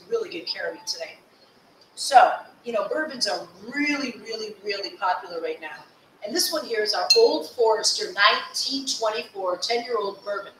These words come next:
okay? And this bad boy retails for two hundred and twenty-five dollars for this one bottle, two twenty-five. And I got my paws out. So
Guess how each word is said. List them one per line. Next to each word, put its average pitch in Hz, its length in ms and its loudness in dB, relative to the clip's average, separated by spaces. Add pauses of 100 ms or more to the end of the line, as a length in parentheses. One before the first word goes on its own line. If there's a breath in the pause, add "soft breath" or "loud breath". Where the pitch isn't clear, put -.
(460)
okay? 226 420 4 (1200)
And - 100 -14
this - 480 -2
bad 240 400 10
boy 180 200 0
retails - 500 0
for 208 120 -10
two 339 280 0
hundred 302 280 2
and 247 100 0
twenty-five 233 640 6
dollars 208 440 4
for 208 120 -8
this 220 320 -2
one 240 360 6
bottle, 240 340 8 (340)
two 381 460 0
twenty-five. 302 800 4 (1500)
And 170 100 -8
I 196 120 -2 (160)
got 190 160 -4
my 160 80 -14 (100)
paws 190 280 -2
out. - 180 -12 (120)
So - 540 2